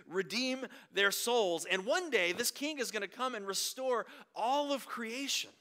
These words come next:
He's gonna come and restore and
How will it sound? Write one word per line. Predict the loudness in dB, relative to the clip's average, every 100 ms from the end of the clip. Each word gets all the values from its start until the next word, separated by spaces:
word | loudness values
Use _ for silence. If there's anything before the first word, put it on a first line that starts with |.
| _ _ _ _ _ _ _ _ _ _ _ _ _ _
He's | -8
gonna | 0 0
come | 0 -4 -4
and | -4
restore | -2 -2 0 0 2
and | 0 -6